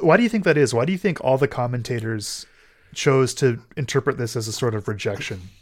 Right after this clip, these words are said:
And they, all of them kind of assumed that these people went away no longer being a disciple of Jesus.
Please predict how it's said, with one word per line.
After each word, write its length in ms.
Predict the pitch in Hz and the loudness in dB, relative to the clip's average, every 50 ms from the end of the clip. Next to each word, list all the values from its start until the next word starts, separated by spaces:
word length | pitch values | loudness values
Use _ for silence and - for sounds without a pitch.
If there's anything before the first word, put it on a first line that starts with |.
| _ _ _ _ _ _ _ | _ _ _ _ _ _ _
And 160 | - 135 135 | 2 2 4
they, 100 | 143 156 | 4 4
all 260 | - - 147 165 175 175 | 6 8 8 10 10 10
of 100 | 151 147 | 8 6
them 160 | 160 151 143 | 6 4 4
kind 220 | - - 156 147 139 | 4 2 4 4 4
of 80 | 123 | 2
assumed 600 | 120 110 - - - - 135 135 131 131 127 127 117 | 0 -2 -4 -4 -2 0 0 0 2 0 -2 -2 -2
that 320 | 117 117 113 117 123 - | 0 0 0 0 0 -2
these 200 | - 131 120 - | -4 -4 -4 -4
people 260 | - - - 131 120 | -6 -6 -4 -4 -4
went 160 | 110 120 117 | -2 -2 -2
away 420 | 117 113 117 113 113 110 110 110 - _ _ _ _ | -2 -2 -2 -2 -4 -4 -6 -8 -10 _ _ _ _
no 200 | 170 131 120 123 | -2 0 2 2
longer 560 | 123 120 117 117 113 110 117 113 107 107 107 - - - - _ _ | 4 2 2 2 0 -2 -2 -2 -2 -2 -4 -6 -8 -14 -20 _ _
being 200 | - 127 117 110 | -6 -6 -4 -4
a 40 | 110 | -4
disciple 420 | 98 107 - - 104 98 - 107 98 | -6 -4 -4 -4 -4 -4 -4 -6 -6
of 100 | 92 92 | -6 -8
Jesus. 500 | 92 98 90 87 85 82 - - - | -12 -14 -16 -16 -16 -16 -16 -16 -18